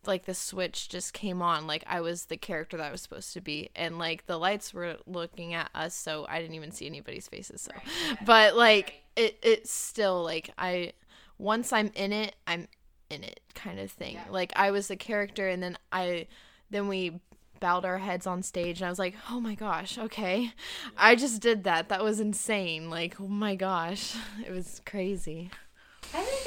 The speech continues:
Speaker 2: it's really cool that you, whether some of it, you, what you've talked about seem to be very specific goals that you set for yourself, and they were intentional, and then some things seem to happen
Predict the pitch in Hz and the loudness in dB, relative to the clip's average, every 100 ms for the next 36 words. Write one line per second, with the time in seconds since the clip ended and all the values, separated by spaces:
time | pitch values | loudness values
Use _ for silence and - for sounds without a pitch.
0 | - - 240 247 - 240 226 190 180 - | -4 -2 2 2 2 -2 -2 2 2 0
1 | 202 208 202 196 190 - - 175 214 202 | -6 -4 -4 -6 -8 -10 -14 -6 0 0
2 | 196 - 247 285 277 - 226 202 214 202 | 0 -2 0 0 0 -4 -4 -2 -2 -2
3 | - - - - 190 190 196 - - 196 | -2 0 0 -2 0 2 0 -4 -8 -8
4 | 185 - 185 170 175 165 170 165 175 170 | -10 -10 -8 -4 -4 -6 -8 -8 -8 -8
5 | - 170 170 - - - - - 185 175 | -6 -4 -4 -8 -10 -6 -6 -6 -8 -8
6 | - 180 - 160 156 151 147 147 - 147 | -4 -2 -4 -8 -10 -8 -8 -10 -10 -12
7 | - 160 165 160 151 - 156 156 160 - | -10 -8 -6 -8 -10 -12 -12 -12 -10 -8
8 | 160 151 143 143 139 160 151 | -8 -10 -8 -8 -10 -10 -12